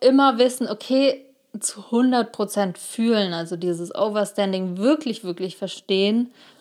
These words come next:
funktioniert nicht, weil mein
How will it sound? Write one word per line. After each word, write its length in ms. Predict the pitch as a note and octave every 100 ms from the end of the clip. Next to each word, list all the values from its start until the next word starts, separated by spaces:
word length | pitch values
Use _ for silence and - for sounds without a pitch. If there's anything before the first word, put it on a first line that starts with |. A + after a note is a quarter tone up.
| _ _ _ _ _
funktioniert 560 | - A3 - G#3 A3+ A3+
nicht, 200 | F#3+ F#3
weil 380 | G3+ G#3 F#3+ - _ _
mein 600 | - G3+ G#3+ A3+ A3+ G#3+